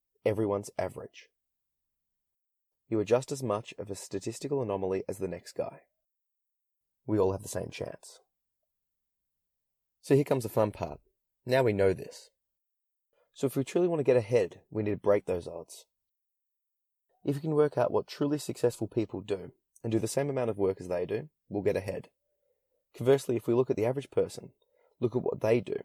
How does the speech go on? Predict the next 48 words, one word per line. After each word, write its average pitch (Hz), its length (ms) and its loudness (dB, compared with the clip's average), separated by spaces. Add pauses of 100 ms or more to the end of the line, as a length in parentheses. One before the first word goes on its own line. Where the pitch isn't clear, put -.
(140)
and 101 140 -4
how 104 120 2
they 95 120 4
do - 240 -4
it, - 80 -2 (600)
and 120 100 -2
do 107 80 2
it 92 80 0
better 104 180 4
than 95 200 -6
them, 135 240 -12 (440)
we'll 143 140 4
also 160 220 2
get 95 160 -2
ahead. - 300 -12 (1400)
The 127 80 4
equation's 123 440 6
simple. 117 400 -2 (640)
If 113 120 -4
you 113 60 2
want 131 80 6
to 143 60 6
be 143 100 4
better 120 200 8
than 113 120 2
average, 127 420 0 (140)
you 107 80 0
have 104 80 -2
to 107 80 -6
do 104 200 4
more 95 180 2
than 82 120 -12
average. - 480 -16 (2500)
If 175 100 -16
you - 40 -16
came 170 220 0
to 123 80 -4
me 113 300 4 (100)
and 120 140 -6
said, 107 300 6 (260)
"Hey 127 120 6
Zach, 120 400 8
I 117 60 2
want 127 120 4
to 117 80 6
get - 100 4
really 101 320 0
fit. - 340 -12